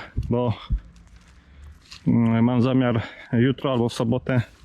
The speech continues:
e, kupić, e, nawóz polifoskę i na taki mokry grunt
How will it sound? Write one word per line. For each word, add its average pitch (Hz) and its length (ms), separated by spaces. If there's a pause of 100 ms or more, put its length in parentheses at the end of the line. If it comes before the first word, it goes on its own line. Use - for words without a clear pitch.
(540)
e, 120 240
kupić, 127 540
e, 120 480
nawóz 123 440
polifoskę 127 840
i 123 60
na 120 140
taki 120 300
mokry 120 520
grunt 117 340